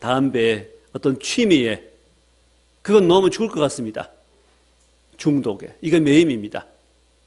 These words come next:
그 외에도 질병에 매이는 것은 병에 매-, 묶여 있습니다. 병이 나를 묶고 있습니다. 자, 이런 여러 가지 매임, 이 모든 매임에서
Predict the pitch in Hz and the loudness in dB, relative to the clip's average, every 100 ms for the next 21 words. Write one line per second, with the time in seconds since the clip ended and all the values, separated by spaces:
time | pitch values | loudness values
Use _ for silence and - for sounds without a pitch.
0 | _ _ _ _ _ _ _ _ _ _ | _ _ _ _ _ _ _ _ _ _
1 | _ _ _ _ _ _ _ _ _ 143 | _ _ _ _ _ _ _ _ _ 0
2 | 127 120 127 170 156 196 185 151 127 117 | 0 0 -2 0 4 4 4 0 -2 -6
3 | 110 - 117 _ _ _ _ - 180 190 | -10 -14 -20 _ _ _ _ 2 4 4
4 | 156 127 123 131 131 - 135 - 110 - | 2 0 -4 -6 -6 -2 -2 -4 -14 -14
5 | - _ _ _ _ _ _ 196 196 190 | -16 _ _ _ _ _ _ 2 4 4
6 | 170 175 175 165 196 156 - 110 - - | 2 0 -2 -4 -2 -2 -2 -10 -10 -14
7 | _ _ _ _ _ _ _ _ _ _ | _ _ _ _ _ _ _ _ _ _
8 | _ _ _ 135 131 _ 123 123 _ _ | _ _ _ _ _ _ _ _ _ _
9 | _ _ _ _ _ _ _ _ _ _ | _ _ _ _ _ _ _ _ _ _
10 | _ _ _ _ _ _ _ 110 110 110 | _ _ _ _ _ _ _ -12 -6 -6
11 | 104 107 _ - 147 156 151 131 120 117 | -6 -10 _ -4 2 4 4 2 -2 -2
12 | 123 120 101 - _ _ _ 160 160 151 | -2 -4 -6 -16 _ _ _ 0 2 4
13 | 175 202 190 175 151 143 180 151 131 123 | 4 4 2 0 0 0 2 0 -2 -4
14 | 104 | -6